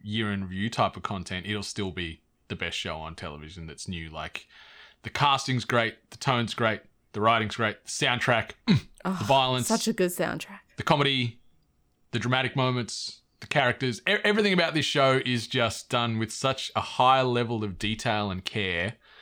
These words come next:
Speaker 1: And John Cena just carries this show effortless-, uh, effortlessly, unlike saying the word.
Speaker 2: I'm not gonna say he carries the show. Like, John Cena does a great job,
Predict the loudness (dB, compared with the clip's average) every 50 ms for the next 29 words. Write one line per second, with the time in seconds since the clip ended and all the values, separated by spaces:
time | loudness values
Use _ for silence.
0 | -20 -20 -20 -20 -20 -20 -20 _ _ _ _ -4 -2 -2 0 0 -2 -2 -2 0
1 | 0 0 0 0 0 0 0 0 0 0 0 0 -2 -4 -2 -2 0 2 4 4
2 | 4 2 0 -2 -2 -2 -2 0 0 0 0 0 -2 -4 -2 -4 -4 -4 -4 -8
3 | -8 -8 -8 -10 -12 -12 -8 -4 -2 -2 0 0 0 0 0 0 -4 -4 -4 -8
4 | -8 -6 -8 -8 -8 -10 -14 _ _ -10 -8 -6 -4 -4 -4 -4 -4 -4 -4 -2
5 | -2 -2 -2 -4 -6 -8 -10 -10 -10 -10 -12 -12 _ 6 8 8 8 8 6 2
6 | 2 2 2 2 2 2 2 2 2 2 4 4 4 2 0 -2 -4 -4 -4 -4
7 | -4 -4 -6 -8 -6 0 4 6 6 6 6 6 4 4 4 2 4 4 4 4
8 | 4 2 0 0 0 -2 -2 -2 -2 -2 -2 -2 0 0 -2 -4